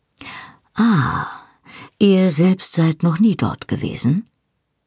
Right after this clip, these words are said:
Ich neigte das Glas und schüttelte den Kopf.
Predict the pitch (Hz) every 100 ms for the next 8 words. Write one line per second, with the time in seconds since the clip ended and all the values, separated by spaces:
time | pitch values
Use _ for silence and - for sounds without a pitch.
0 | _ - - - _ _ 170 185 151 139
1 | - 139 - 110 98 196 - - 160 147
2 | - - - 226 277 - 196 175 156 165
3 | - -